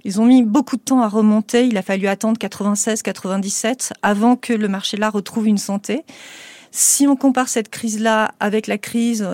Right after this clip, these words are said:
des subprimes qui a, qui a eu en, en deux mille sept, euh, le marché de l'art s'est effondré, de,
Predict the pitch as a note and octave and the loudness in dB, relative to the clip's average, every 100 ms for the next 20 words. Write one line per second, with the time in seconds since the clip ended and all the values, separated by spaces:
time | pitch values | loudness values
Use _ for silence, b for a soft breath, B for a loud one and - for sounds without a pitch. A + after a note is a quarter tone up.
0 | - F3+ F#3 F3 E3+ - G3+ D#4 A3 F#3 | -6 -8 -8 -8 -10 -4 -2 0 -2 -2
1 | - F3 E3 - - F3+ F3+ F3+ E3+ F3 | -10 -8 -8 -12 -10 -10 -8 -8 -8 -8
2 | - F3+ E3+ F3+ F3+ - C4+ - - B | -8 -10 -6 -8 -6 -6 -6 -6 -14 B
3 | B B - G3 F#3+ - A3+ A3+ A#3 B3+ | B B -4 -2 -2 0 2 2 0 -2
4 | A#3+ B3 - A#3+ A#3 A#3 A3+ A3+ C4+ C#4 | 0 0 -2 -4 -2 0 0 2 0 -2
5 | - G#3 | -4 -6